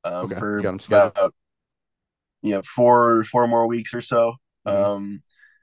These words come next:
Speaker 1: I, I'm planning on, if I have time sometime this weekend, uh, I'm just, I'm gonna add more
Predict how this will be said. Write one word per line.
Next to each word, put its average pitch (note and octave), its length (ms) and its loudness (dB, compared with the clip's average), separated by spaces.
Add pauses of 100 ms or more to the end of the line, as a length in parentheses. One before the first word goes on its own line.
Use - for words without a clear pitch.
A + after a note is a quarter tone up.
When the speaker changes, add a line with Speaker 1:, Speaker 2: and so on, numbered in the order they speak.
(140)
Speaker 1:
I, G#2+ 300 2
I'm A2+ 120 0
planning B2 300 0
on, A2 100 0
if A2 120 -4
I A2 40 4
have G#2 120 -4
time G#2+ 260 -4
sometime G#2 380 -8
this G2 120 -16
weekend, G2+ 400 -8 (220)
uh, F2+ 160 0
I'm G2 140 -6
just, - 180 -12
I'm G2+ 140 -6
gonna G2 160 2
add F#2 220 2
more F#2+ 460 -2